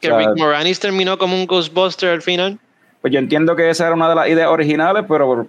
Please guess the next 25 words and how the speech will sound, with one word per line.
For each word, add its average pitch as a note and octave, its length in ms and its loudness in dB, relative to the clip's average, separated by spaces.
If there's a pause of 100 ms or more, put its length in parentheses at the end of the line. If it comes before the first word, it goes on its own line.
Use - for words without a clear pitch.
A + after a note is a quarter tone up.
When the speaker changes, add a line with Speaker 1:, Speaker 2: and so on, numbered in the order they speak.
Speaker 2:
pues A#2 160 0
Rick B2 160 0
Moran-, A#2 260 0
porque B2 220 0
Rick B2 100 0
Moranis A#2+ 380 0
supuestamente D#3 580 -2
iba D3 120 0
a C#3+ 40 -2
salir C#3 320 -2
del D3 140 0
retiro C#3 360 0
para C3 120 0
salir B2+ 240 0
en C3 80 0
esta C3 200 -2
película, C3 400 2
se B2 80 -2
había A#2 200 2
dicho, F#3 260 0
y D3+ 60 2
después A#2+ 260 -2
no B2+ 80 -2
salió. B2 380 0 (340)
Speaker 1:
Ujú. C3+ 300 -4